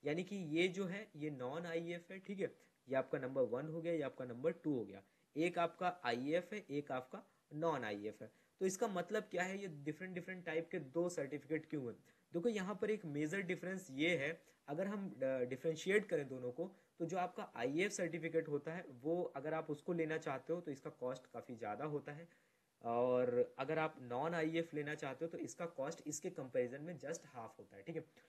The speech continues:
इसका जो cost होगा, आईएएफ़ सर्टिफिकेट का कॉस्ट जो है, वो ज़्यादा होगा। अब आखिर अगर एक महंगा है और एक का कॉस्ट बहुत ज़्यादा है, एक का कॉस्ट बहुत कम है, तो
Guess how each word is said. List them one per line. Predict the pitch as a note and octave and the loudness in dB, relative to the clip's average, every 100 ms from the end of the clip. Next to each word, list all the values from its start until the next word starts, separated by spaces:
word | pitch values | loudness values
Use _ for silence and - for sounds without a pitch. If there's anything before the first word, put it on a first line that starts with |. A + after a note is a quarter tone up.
| _ _ _ | _ _ _
इसका | D3 - G3+ | -2 2 2
जो | G#3 | 2
cost | - E3 E3 - | 4 6 6 0
होगा, | D3 E3+ - _ | 0 0 -4 _
आईएएफ़ | C3 C3 D#3+ E3+ | -2 0 0 0
सर्टिफिकेट | C#3+ C3+ C#3 C3 C3+ | -4 -4 -8 -6 -6
का | - | -6
कॉस्ट | - B2 B2+ | -6 -4 -4
जो | B2 B2 | -4 -6
है, | D3+ | -6
वो | F3 | -8
ज़्यादा | D3 A2+ G2+ | -6 -6 -4
होगा। | G#2 G2 G2+ _ _ _ _ | -6 -10 -16 _ _ _ _
अब | G#3 F#3+ | 0 4
आखिर | E3 E3 A3+ - - - | 4 4 0 0 -12 -6
अगर | C#3+ G3+ G3+ - - _ _ _ | -2 0 0 -6 -16 _ _ _
एक | E3 F3 | 2 2
महंगा | E3 D3+ D#3 F3+ | 0 -2 0 0
है | E3+ E3+ | 2 0
और | - C#3+ | -2 -4
एक | D3 D#3 - | -4 -4 -2
का | |
कॉस्ट | E3 D3+ D#3 | -2 -2 -4
बहुत | C#3 D#3 | -2 -2
ज़्यादा | B2+ A2+ D#3 | -2 -4 -2
है, | D3+ | 0
एक | D3 C#3+ | -2 -2
का | |
कॉस्ट | C#3 A#2 C#3 | -6 -8 -8
बहुत | B2+ C#3 - | -10 -10 -8
कम | B2 | -8
है, | D3 G3 | -8 -2
तो | G#3+ G#3+ | -2 -2